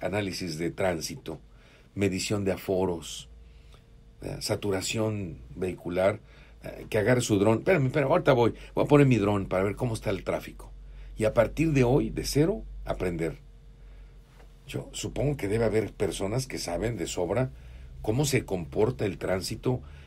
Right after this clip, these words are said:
y cuál y qué debemos de hacer, qué vialidad tomar, cuál y en qué momento en casos como este.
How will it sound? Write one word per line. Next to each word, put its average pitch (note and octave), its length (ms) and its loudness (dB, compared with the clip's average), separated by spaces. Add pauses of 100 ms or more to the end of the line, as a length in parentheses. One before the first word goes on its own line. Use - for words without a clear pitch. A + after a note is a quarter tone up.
y A2 140 -4
cuál D3 520 -2 (220)
y A2+ 180 -8 (100)
qué F#3 340 4 (360)
debemos C#3 400 2
de F#2+ 80 2
hacer, - 400 0 (360)
qué F3 140 4
vialidad C3+ 340 4
tomar, A#2+ 420 0
cuál C#3+ 360 2 (380)
y G2+ 140 -2
en G2+ 120 -2
qué C#3 120 4
momento B2+ 640 2
en F2+ 100 -8
casos - 220 -2
como E2 200 -8
este. - 220 -14